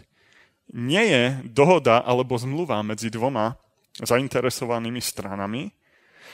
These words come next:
ale navodzuje myšlienku povinnosti a záväznosti. Niečo ako tvoriť puto alebo tvoriť záväzok. Takáto zmluva môže byť teda vyslovená aj jednostranne.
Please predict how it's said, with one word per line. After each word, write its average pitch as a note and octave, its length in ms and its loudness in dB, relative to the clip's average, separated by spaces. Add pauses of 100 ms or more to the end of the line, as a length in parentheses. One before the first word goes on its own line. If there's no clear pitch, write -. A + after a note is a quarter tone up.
(120)
ale B2 240 6
navodzuje C#3+ 560 4
myšlienku D#3+ 640 -2
povinnosti D3+ 960 -4 (960)
a B2 160 4
záväznosti. B2 1040 4 (600)
Niečo D3 400 0
ako C3+ 240 -2
tvoriť D3+ 560 -2
puto G#2+ 320 -8
alebo G#2+ 320 -4
tvoriť B2+ 400 -4
záväzok. B2 800 -2 (800)
Takáto G#3 400 4
zmluva D#3 400 2
môže C#3 240 0
byť D#3+ 320 0
teda D3 160 6
vyslovená C3 560 0
aj B2+ 320 2
jednostranne. G#2+ 720 -4